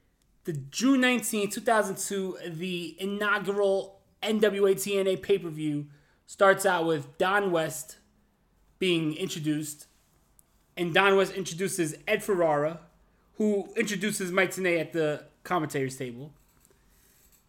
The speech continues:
Mike Tenay welcomes us to the show. He says that tonight revolves around history and history on so many fronts, but tonight is also about making history, and they will be making history tonight when they crown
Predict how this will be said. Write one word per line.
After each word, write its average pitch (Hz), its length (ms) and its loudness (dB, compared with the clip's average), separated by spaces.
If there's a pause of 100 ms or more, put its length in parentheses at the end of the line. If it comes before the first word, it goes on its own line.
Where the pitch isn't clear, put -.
(840)
Mike 247 180 6
Tenay 240 200 6
welcomes 208 300 6
us 202 140 4
to 202 80 2
the 180 80 -4
show. 190 280 6
He 190 80 2
says 196 300 6
that 180 160 2
tonight 190 480 0
revolves 175 380 2
around 170 240 0
history 170 440 -2
and 160 80 -2
history 165 320 -4
on 151 100 -4
so 165 140 -6
many 160 200 -4
fronts, 160 360 -8
but 151 200 -10
tonight 160 320 -6
is 151 180 -10
also 156 380 -4
about 139 380 -4
making 165 380 -2
history, 165 480 -6
and 151 180 -8
they 156 100 -2
will 165 100 -4
be 156 160 -4
making 160 300 -4
history 160 260 -6
tonight 156 400 -4
when 156 140 -6
they 151 100 -6
crown 156 500 -4